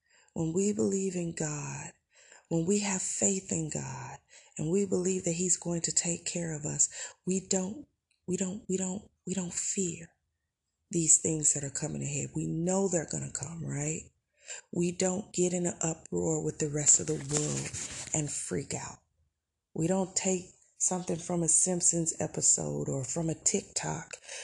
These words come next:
uh, or whatever and get alarmed and afraid of it. No. If anything, we pray. If anything, we believe that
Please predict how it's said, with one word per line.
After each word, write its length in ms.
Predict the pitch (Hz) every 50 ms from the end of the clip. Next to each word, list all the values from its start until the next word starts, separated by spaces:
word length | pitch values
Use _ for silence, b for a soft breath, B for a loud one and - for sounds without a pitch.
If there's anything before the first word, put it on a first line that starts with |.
| B B B _ -
uh, 280 | 156 143 143 147 156 170 - - _ _ _ -
or 180 | 156 156 160
whatever 380 | 170 170 170 165 160 175 175 - -
and 280 | 165 156 147 143 139 -
get 240 | - 170 170 165 - - - _ _ _ _ -
alarmed 600 | 156 147 151 165 165 180 180 175 170 165 160 - -
and 140 | - 160 143
afraid 480 | 135 - - - 170 160 151 151 147 139
of 160 | 143 139 135 -
it. 140 | 190 208 - - _ _ _ _ _ _ _
No. 400 | 151 160 160 151 127 - 160 - _ _ _ _ _ _ _ _ _ _ _ _ _ _ _
If 80 | - -
anything, 680 | 185 185 190 180 175 - 190 165 160 156 151 151 151 151
we 200 | 156 147 147 - -
pray. 420 | - - 175 180 165 143 - - b b b b b
If 200 | - 139 - -
anything, 640 | 170 175 185 185 175 - 190 170 165 165 160 156 160
we 140 | 165 160 156
believe 1000 | 156 151 147 135 156 160 175 190 190 165 143 143 156 - - - - - - - - _ _ _ _ _ _ _ _ _ _ _ _ _ _ _ _ _ _ _ _ _ -
that 300 | - 151 143 147 -